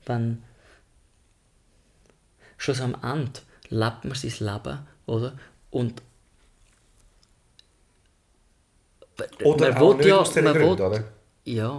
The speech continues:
Speaker 1: aber man will ja einfach auch
Speaker 2: Zuspruch.
Speaker 1: Ja, aber ich glaube, dort musst du, da, darum ist die Basis von der Familie und von den nächsten Freunden mega wichtig, oder?
Speaker 2: Mhm.
Speaker 1: Also du brauchst trotzdem,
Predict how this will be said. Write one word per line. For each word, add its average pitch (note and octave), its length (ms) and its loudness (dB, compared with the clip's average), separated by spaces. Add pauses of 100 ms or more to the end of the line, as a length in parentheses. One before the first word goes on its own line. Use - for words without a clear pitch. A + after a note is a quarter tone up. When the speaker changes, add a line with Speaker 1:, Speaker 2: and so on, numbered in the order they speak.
Speaker 1:
aber B2 220 -8
man A#2+ 200 -4
will C#3+ 160 -4 (120)
ja C#3+ 300 -4
einfach B2+ 480 -8 (200)
auch A#2+ 360 -4 (720)
Speaker 2:
Zuspruch. G#2+ 560 -10 (800)
Speaker 1:
Ja, A2 280 -2
aber B2 200 -6
ich - 80 -12
glaube, A2+ 300 -6
dort A#2+ 280 -4 (100)
musst A#2 280 -6
du, A#2 220 -6 (180)
da, A#2+ 100 -4
darum A#2+ 480 -6
ist - 240 -6 (120)
die - 120 -16
Basis A#2 380 -4
von - 160 -6
der A2+ 80 -6
Familie A2 540 -8
und G2 140 -8
von - 240 -12
den G#2 200 -8
nächsten G2+ 320 -8
Freunden A2 400 -4
mega G#2 260 -10
wichtig, - 420 -14
oder? - 160 -16
Speaker 2:
Mhm. - 600 -14
Speaker 1:
Also A#2 160 -6
du B2+ 80 -4
brauchst B2 480 -6
trotzdem, C3 640 -8